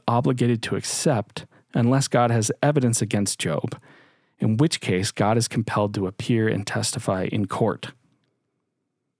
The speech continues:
In short, Job appeals to God's law against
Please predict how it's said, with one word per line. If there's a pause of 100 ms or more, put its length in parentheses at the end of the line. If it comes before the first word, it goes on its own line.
(840)
In
short, (520)
Job
appeals
to
God's
law
against